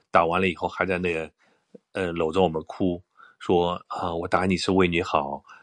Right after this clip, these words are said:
呃，希望你将来出人头地。”现在估计孩子就报警了，所以我从小就是一个，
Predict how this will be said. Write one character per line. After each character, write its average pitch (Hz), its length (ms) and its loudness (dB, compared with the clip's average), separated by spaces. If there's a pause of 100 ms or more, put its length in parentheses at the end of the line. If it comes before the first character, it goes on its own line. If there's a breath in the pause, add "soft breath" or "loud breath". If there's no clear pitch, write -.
(140 loud breath)
呃， 87 260 0
希 - 160 0
望 101 100 6
你 90 100 2
将 101 140 2
来 95 120 4
出 - 180 -2
人 95 100 4
头 87 180 0
地。” 92 260 0 (800)
现 143 120 2
在 135 60 6
估 90 160 -2
计 95 160 0 (160)
孩 90 140 0
子 95 100 -2
就 98 100 0
报 101 200 4
警 73 240 -8
了， 73 200 -14 (500)
所 185 160 6
以 202 60 4
我 107 220 4
从 135 260 0
小 85 280 0
就 107 180 0
是 90 260 -2
一 87 120 -4
个， 82 380 0